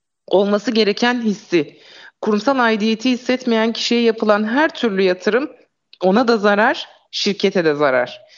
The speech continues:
Çalışanların performans ölçüm sistemleri, raporlamaları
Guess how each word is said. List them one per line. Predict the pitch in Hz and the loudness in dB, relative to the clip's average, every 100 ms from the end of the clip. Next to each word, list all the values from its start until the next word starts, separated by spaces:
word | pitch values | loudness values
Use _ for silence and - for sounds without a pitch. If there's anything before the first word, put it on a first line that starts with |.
| - - - | -20 -20 -4
Çalışanların | 226 208 - 214 226 262 | 0 0 0 0 0 -2
performans | 262 226 214 220 226 247 | 0 -2 0 -2 0 -2
ölçüm | 196 202 247 233 | -2 -2 -2 -2
sistemleri, | 214 - 226 214 214 214 220 214 | -6 -2 0 2 0 2 0 2
raporlamaları | 170 - 185 175 185 180 190 196 - | -2 0 0 0 0 0 2 2 0